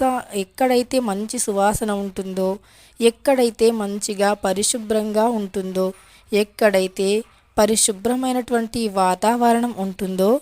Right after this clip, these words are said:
అక్కడే లక్ష్మీదేవి తిష్ట వేసుకుని కూర్చుంటుంది. కాబట్టి అలాంటి ఇంట్లో మాత్రమే లక్ష్మీదేవి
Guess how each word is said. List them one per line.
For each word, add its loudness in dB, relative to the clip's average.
అక్కడే 2
లక్ష్మీదేవి 0
తిష్ట 0
వేసుకుని 2
కూర్చుంటుంది. -2
కాబట్టి 4
అలాంటి 0
ఇంట్లో 0
మాత్రమే -2
లక్ష్మీదేవి -2